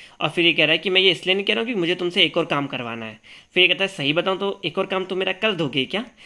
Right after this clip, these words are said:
ये कह रहा है कि "सही बात बताऊँ तो ये जो चीज़ें ना, ये मेरे लिए नहीं, ये एजेंट फ्लो के लिए है, ठीक है ना, तो तुम उसे ही जाके कम्युनिकेशन डिवाइस दे दो,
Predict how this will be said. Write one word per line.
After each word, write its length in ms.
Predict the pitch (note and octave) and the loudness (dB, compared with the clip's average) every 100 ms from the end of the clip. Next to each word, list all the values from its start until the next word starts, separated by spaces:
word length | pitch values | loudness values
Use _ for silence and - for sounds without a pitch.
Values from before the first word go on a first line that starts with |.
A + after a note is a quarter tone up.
| - - | -10 -4
ये 60 | E3+ | 0
कह 80 | |
रहा 80 | F3+ | 2
है 60 | G3+ | 0
कि 200 | - - - - | -6 -18 -20 -20
"सही 280 | - D#3+ F3+ | -10 -2 0
बात 160 | G#3 F3+ | 0 0
बताऊँ 320 | F3+ G3 G3+ | 0 0 -2
तो 100 | G#3+ | -2
ये 200 | E3 D#3+ | 0 2
जो 100 | F#3+ | 2
चीज़ें 220 | G3 F#3 | 2 2
ना, 60 | G#3 | 2
ये 80 | A3 | 2
मेरे 200 | E3 C#3+ | 2 2
लिए 160 | D3 E3 | 2 2
नहीं, 200 | C#3+ C#3 | 2 4
ये 120 | D3+ | 2
एजेंट 220 | C#3+ G3 | 2 -2
फ्लो 240 | - F3+ D#3+ | -2 -2 2
के 140 | E3+ | 2
लिए 220 | C#3 A#2 | 2 0
है, 120 | A2 - - - | -6 -10 -20 -12
ठीक 80 | F3 | -2
है 40 | A3 | 0
ना, 100 | F3+ - - | 0 -6 -8
तो 80 | G3 | -4
तुम 220 | G#3 A3 - | -2 -4 -4
उसे 240 | F3 - G3+ | -6 2 4
ही 100 | G#3 | 6
जाके 340 | F3+ F3 F#3 | 4 4 2
कम्युनिकेशन 520 | F3+ E3 D#3+ E3 F#3 E3 | 2 0 2 0 0 2
डिवाइस 280 | D3 D3+ C#3+ | 2 2 0
दे 160 | D3+ | 0
दो, 160 | C#3+ | 0